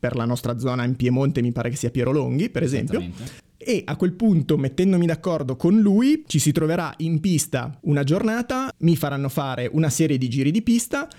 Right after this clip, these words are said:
Speaker 1: Piero Longhi valuterà se io sono adatto a guidare quel tipo di vettura, quantomeno, appunto, come dice il nome stesso, un'abilitazione,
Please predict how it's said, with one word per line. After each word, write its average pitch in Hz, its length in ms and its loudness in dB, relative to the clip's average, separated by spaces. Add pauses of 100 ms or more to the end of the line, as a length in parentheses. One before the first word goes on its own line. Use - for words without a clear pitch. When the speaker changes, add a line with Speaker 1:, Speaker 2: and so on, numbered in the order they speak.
(120)
Speaker 1:
Piero 151 220 0
Longhi 143 340 2
valuterà 156 800 -2
se - 180 -4
io 156 240 2
sono 135 400 -2
adatto 147 800 -6
a 135 140 -6
guidare 135 440 -4
quel 123 200 -6
tipo 151 220 0
di 143 100 -2
vettura, 202 440 -2
quantomeno, 131 580 -2
appunto, 139 400 0
come 120 140 0
dice 127 220 -2
il 127 260 0
nome 131 220 -2
stesso, - 340 -4
un'abilitazione, 151 1120 -2